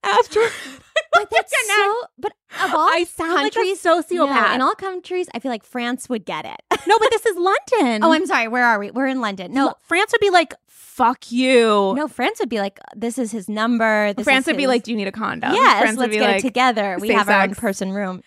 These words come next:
Speaker 2: Um, no,
Speaker 1: I,
Speaker 2: this is
Speaker 1: um,
Speaker 2: London, which, yeah, might be
Speaker 1: I
Speaker 2: a little more proper. Uh, see, I, when I was in London studying abroad, I had so many times where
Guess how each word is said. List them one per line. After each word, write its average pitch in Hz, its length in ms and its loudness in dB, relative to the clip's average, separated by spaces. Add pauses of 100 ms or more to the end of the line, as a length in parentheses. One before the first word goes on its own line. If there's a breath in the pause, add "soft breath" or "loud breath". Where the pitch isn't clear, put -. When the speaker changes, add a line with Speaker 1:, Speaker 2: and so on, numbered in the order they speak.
(120)
Speaker 2:
Um, 208 300 -2 (680 soft breath)
no, 247 160 0
Speaker 1:
I, 269 40 4
Speaker 2:
this 277 260 4
is 294 140 2
Speaker 1:
um, 269 60 0
Speaker 2:
London, 226 480 2
which, - 220 -4
yeah, 202 200 4
might 277 240 2
be 262 80 2
Speaker 1:
I 254 40 2
Speaker 2:
a - 20 0
little 226 160 0
more 208 200 0
proper. 202 760 -8 (100)
Uh, 254 80 0
see, - 260 -2 (100)
I, 226 100 -4 (300)
when 269 220 -2
I 233 140 2
was 285 140 0
in 302 100 4
London 233 260 2
studying 214 240 -2
abroad, 190 320 2 (140)
I 190 580 2 (220 loud breath)
had - 220 -2
so - 420 2
many 196 720 0 (340 loud breath)
times 180 340 2
where 190 100 0